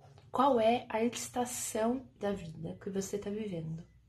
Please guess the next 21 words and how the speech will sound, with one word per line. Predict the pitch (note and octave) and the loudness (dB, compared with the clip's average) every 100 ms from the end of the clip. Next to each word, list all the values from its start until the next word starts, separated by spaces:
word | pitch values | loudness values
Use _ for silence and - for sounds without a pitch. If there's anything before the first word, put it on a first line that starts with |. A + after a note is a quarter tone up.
| - - - - - - _ | -20 -20 -20 -20 -20 -20 _
e | B3 | -8
quais | B3 C4+ D4 | 0 2 2
são | - C4+ | 0 -2
os | B3 | -2
papéis | A#3+ A#3 - A3 G#3+ A#3+ B3 A#3 | -4 -4 0 2 4 4 2 0
e | |
responsabilidades | A3+ A#3 - A3 G#3 G#3 G3+ F#3+ F3 E3 D#3+ - | 2 2 0 -8 -6 -6 -6 -4 -4 -4 -6 -10
que | - G3 - | -10 -10 -8
os, | G3 - - - - | -8 -6 -6 -10 -14
que | - | -6
o | G#3 | 0
nosso | G#3+ A3+ G#3+ | 2 2 -2
Deus | F#3+ G3 G3 - - - - - - - - | 0 0 0 -4 -12 -18 -20 -20 -20 -20 -8
te | - G#3+ A3+ - | -4 -2 -2 -2
chama | - - - B3 C4 A3+ F3 F3+ - - | -6 0 4 4 6 4 2 -2 -8 -14
a | - G3 G4 - - - - - - | -4 0 2 0 -6 -18 -20 -20 4
exercer | A#3+ A#3 A#3 A#3 - - F3+ F3 - | 6 8 4 2 -4 -4 -4 -4 -6
com | G3+ G3 | -6 -6
fidelidade | - - - D4+ D4+ A#3 A3 G#3+ G#3 F3 E3 E3+ D#3+ E3+ E3+ - - - - - - | -8 -8 -2 -2 2 2 2 0 0 0 -2 -4 -6 -10 -10 -20 -20 -20 -20 -20 -6
nessa | G3+ G3+ G#3 A3+ - A#3 A#3 - | 2 4 4 2 -2 -2 -2 -4
estação | G3+ - G3 F#3+ - F#3 E3 E3 | -10 -6 -6 -4 -4 -4 -4 -6